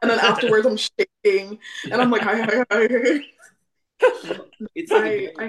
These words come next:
Speaker 2: advanced, like, level skill to call a consultant, and 'cause you have to be able to synthesize all of the information you got succinctly and then present
Speaker 1: Mm-hmm.
Speaker 2: it to tar-, like, in a package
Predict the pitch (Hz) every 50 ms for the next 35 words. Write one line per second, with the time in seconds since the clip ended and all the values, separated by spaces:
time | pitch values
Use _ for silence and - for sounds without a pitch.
0 | 220 - 113 120 262 - 135 - - - 120 113 107 113 120 117 110 101 - -
1 | - - 131 147 139 120 - 107 98 - - - 110 110 120 123 123 110 95 98
2 | - - 101 90 - - 110 120 120 123 127 104 90 95 92 - - - 139 123
3 | 120 135 147 139 135 - - 127 123 120 117 117 113 - - - 107 101 - -
4 | - _ _ _ _ _ - - - 160 170 175 165 - 143 123 123 123 120 -
5 | - 113 123 139 156 151 147 127 135 131 151 160 143 120 - 113 107 101 92 90
6 | 87 76 - - - - 117 - - - 147 156 156 - 95 78 73 78 95 120
7 | - _ _ _ _ _ - 117 123 120 127 127 - - - 143 107 147 156 143
8 | - - - - - - - 151 139 135 131 - - - - - - - - 139
9 | 117 - - _ - 139 131 117 - - - 170 160 175 196 - - 143 139 135
10 | 135 - _